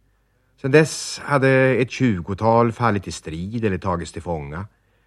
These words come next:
Tio hade avlidit i sårskador. Två hade deserterat efter Oravais.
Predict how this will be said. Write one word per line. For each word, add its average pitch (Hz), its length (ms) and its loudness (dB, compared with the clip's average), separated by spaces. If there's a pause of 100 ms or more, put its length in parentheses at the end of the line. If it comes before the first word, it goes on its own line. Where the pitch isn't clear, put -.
(280)
Tio 117 360 0
hade 98 420 0
avlidit 87 760 -2
i 76 60 -10
sårskador. 87 880 -8 (640)
Två 139 400 2
hade 110 180 2
deserterat 90 800 -4
efter 78 340 -10 (120)
Oravais. 90 880 0